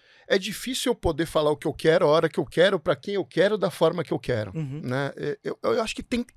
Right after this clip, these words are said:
Speaker 1: ter um limite nessa história. A questão é, qual é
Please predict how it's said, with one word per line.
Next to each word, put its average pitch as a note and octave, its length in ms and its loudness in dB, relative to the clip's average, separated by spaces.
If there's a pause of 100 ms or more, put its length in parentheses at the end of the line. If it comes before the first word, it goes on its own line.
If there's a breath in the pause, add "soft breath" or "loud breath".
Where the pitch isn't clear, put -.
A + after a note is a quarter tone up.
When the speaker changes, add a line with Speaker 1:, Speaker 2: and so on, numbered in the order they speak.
Speaker 1:
ter B2 260 -4 (580 soft breath)
um D#3 100 -4
limite C#3 520 -2
nessa A#2+ 240 -8
história. B2+ 400 -4
A D#3 100 -2
questão A3+ 480 0
é, C3+ 160 0 (720 soft breath)
qual C#4+ 240 8
é B2+ 240 6